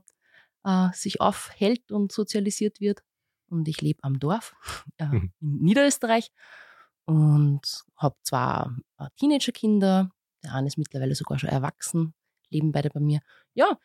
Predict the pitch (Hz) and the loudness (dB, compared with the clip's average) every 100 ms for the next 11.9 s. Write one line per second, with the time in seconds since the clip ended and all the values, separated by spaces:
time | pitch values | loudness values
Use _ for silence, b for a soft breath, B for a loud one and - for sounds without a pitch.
0 | b b 196 226 220 226 214 254 247 220 | b b 2 4 6 4 4 2 2 2
1 | 202 - - 254 - 226 214 220 208 214 | 2 -2 -2 0 2 2 2 0 2 0
2 | 208 196 180 170 170 165 170 165 151 - | 0 0 0 0 0 -2 -6 -4 -4 -4
3 | 147 - - 180 - 156 151 160 156 160 | -6 -8 -6 -6 -4 -4 -2 -2 0 -2
4 | - - - 156 - 151 - 220 226 214 | -6 -16 -14 -8 -4 -2 0 0 2 0
5 | 156 - - 139 139 - 143 - _ _ | -2 -4 -6 -6 -6 -10 -16 -16 _ _
6 | _ _ _ _ 214 208 190 - - 170 | _ _ _ _ -6 -4 -4 -4 -10 -10
7 | - _ 160 156 156 151 190 185 - 160 | -10 _ -8 -2 -2 0 0 0 -2 -2
8 | 160 160 - 147 - 156 - 151 147 151 | 0 -2 0 -2 -2 -8 -4 -2 -2 -4
9 | b b _ - 156 151 147 147 - 139 | b b _ -2 2 4 4 0 -2 -4
10 | - 147 143 - 135 147 143 139 - 139 | -4 -6 -4 -2 -4 -4 -6 -8 -8 -10
11 | - 143 - - - 143 131 - | -8 -12 -12 -20 -18 -14 -14 -14